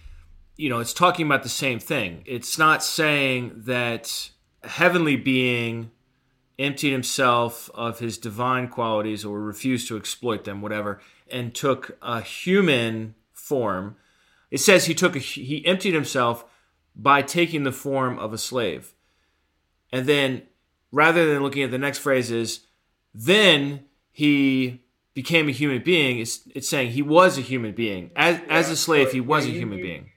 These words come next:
Speaker 1: These are contemporaneous. These are, you know, if you get rid of the word born there, it reads totally differently.
Speaker 2: Yeah,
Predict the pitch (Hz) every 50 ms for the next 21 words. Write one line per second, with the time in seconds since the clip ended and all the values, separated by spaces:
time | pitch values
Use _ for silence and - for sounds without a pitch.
0 | _ - 165 156 156 160 151 143 135 127 123 - - - - - 147 127 127 -
1 | 160 156 147 143 139 135 131 131 131 127 113 117 101 95 - - - 135 131 120
2 | 127 127 123 120 117 117 110 - - _ - - 147 127 120 110 104 - 131 -
3 | 139 143 151 185 185 220 233 220 185 185 185 185 180 139 110 - 143 151 175 190
4 | 180 156 131 113 110 107 107 78 110 123 117 139 175 175 139 117 - - 160 151
5 | 151 139 123 117 123 139 147 - 120 90 67 71 71 - - _ _ _ _ _
6 | _ _ _ _ _ _ _ _ - 143 - -